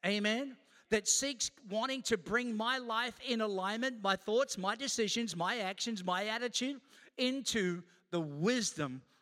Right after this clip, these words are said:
of the Word of God. I believe we're called to be a church that believes for the favor of God and the favor of man. I believe I am committed to being a church that has unity in diversity.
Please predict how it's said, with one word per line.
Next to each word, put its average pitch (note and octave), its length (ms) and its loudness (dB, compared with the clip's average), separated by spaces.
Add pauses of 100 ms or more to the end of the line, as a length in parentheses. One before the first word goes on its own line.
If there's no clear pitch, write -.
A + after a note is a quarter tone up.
(140)
of F3+ 160 2
the E3 80 2
Word D#3 240 2
of C#3 80 -8
God. C3+ 320 -4 (480)
I A#3+ 120 6
believe B3+ 240 0
we're G#3+ 80 6
called B3+ 300 2
to A3 80 -8
be A3+ 140 0
a G3 60 2
church B3+ 440 0
that G#3 300 -4
believes A#3 420 0
for A3+ 100 -2
the F#3 120 -6
favor A#3 480 -2
of D#3+ 120 -6
God A#3 360 0 (520)
and B3+ 240 0
the F#3+ 100 -2
favor D#3+ 440 -4
of C3 100 -8
man. B2+ 220 -6 (720)
I G#3+ 100 4
believe B3+ 440 0 (260)
I B3+ 160 2
am C4 140 -4
committed C4+ 520 0
to A3+ 100 0
being C4 280 0
a A3 60 4
church A3+ 500 0
that A3+ 160 0
has G3+ 320 -2 (340)
unity G3+ 840 2 (420)
in B3+ 160 2
diversity. G#3 680 0